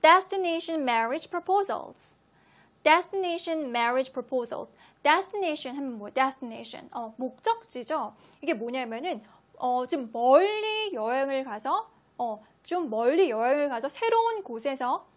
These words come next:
프로포즈를 하는 거예요. 네. <laughs> 오, 좋다. 맞아요. 그래서 로맨틱한 장소를 가는 거지. 예를 들면 뭐 바닷가, 그쵸?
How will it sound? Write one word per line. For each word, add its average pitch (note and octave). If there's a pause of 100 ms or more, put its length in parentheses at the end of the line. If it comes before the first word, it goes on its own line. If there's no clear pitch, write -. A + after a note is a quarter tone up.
(240)
프로포즈를 E4+
하는 E4
거예요. G3+ (500)
네. A#3 (400)
<laughs> C4 (520)
오, B3+
좋다. A3+
맞아요. A3+
그래서 C4 (400)
로맨틱한 F#4
장소를 A#3
가는 A3
거지. A3
예를 B3+
들면 G#3+
뭐 G#3
바닷가, A3
그쵸? D4